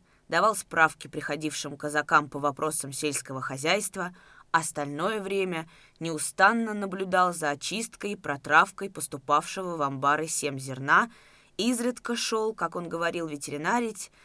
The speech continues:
лечить чью-либо заболевшую корову или овцу. За визит он получал обычно натурой. Обедал у хозяина заболевшей животины, а иногда даже приносил товарищам корчашку молока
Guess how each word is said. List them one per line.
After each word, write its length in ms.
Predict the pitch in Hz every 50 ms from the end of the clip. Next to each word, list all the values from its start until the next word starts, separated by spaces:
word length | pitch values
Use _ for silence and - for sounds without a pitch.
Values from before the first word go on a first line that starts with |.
| _ _ _
лечить 420 | 156 160 160 160 - 208 196 185 -
чью-либо 500 | - - 139 147 143 143 143 139 - 135
заболевшую 560 | 147 139 147 143 143 139 135 - - 139 123
корову 500 | - 139 135 143 165 208 240 214 214 208
или 280 | - - 151 160 165
овцу. 480 | 156 151 151 - - - - 131 131 131 - _ _ _ _ _ _ _ _ _ _ _ _ _ _ _ _ _ _ _
За 140 | - 170
визит 360 | 180 185 202 202 240 294 294 247
он 160 | 190 180 180
получал 440 | 170 165 170 175 - 247 220 214 185
обычно 580 | 170 185 202 - - - 175 165 160 175 175 - -
натурой. 580 | 175 185 185 - 160 143 135 131 131 131 - _ _ _ _ _ _
Обедал 600 | - 139 - 202 269 285 233 240 233 233 220 214 - _ _ _ _ -
у 80 | 208
хозяина 560 | 208 240 226 214 202 226 214 214 202 196 190
заболевшей 580 | 190 196 196 190 196 190 202 190 180 - - 185
животины, 680 | 180 185 185 180 180 180 - 196 180 180 175 165 156 - - - - -
а 120 | - 175
иногда 260 | 185 190 208 233 262 269
даже 240 | 208 208 202 208
приносил 480 | 180 185 180 180 170 160 - 214 202 185
товарищам 600 | 185 170 165 175 185 185 185 180 - 170 160 165
корчашку 640 | - 151 151 151 - - 170 156 151 - - - 143
молока 500 | 139 139 143 139 135 - 196 240 262